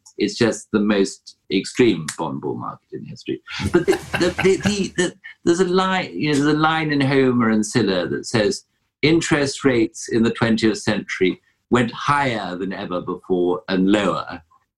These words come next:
So I have to say, <laughs> you know, I think interest rates are gonna come. I, th-, I'm, I don't know if, you know, I'm gonna get run over by a bus, but I, I, I do think I'm gonna live to see double-digit,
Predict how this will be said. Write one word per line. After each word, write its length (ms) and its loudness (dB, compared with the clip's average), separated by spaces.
So 280 2
I 160 0
have 240 -2
to 120 -4
say, 420 -6
<laughs> 20 -10
you 120 -4
know, 200 -6
I 80 0
think 240 0
interest 460 -2
rates 260 -2
are 40 0
gonna 200 0
come. 280 -2
I, 180 0
th-, 180 -2
I'm, 240 -2
I 100 0
don't 140 2
know 80 4
if, 120 2
you 140 0
know, 100 0
I'm 120 0
gonna 140 0
get 180 0
run 180 2
over 280 0
by 280 0
a 60 -6
bus, 420 -4
but 140 -2
I, 240 0
I, 300 0
I 300 -2
do 180 4
think 200 2
I'm 120 0
gonna 160 0
live 280 0
to 120 -20
see 480 2
double-digit, 960 0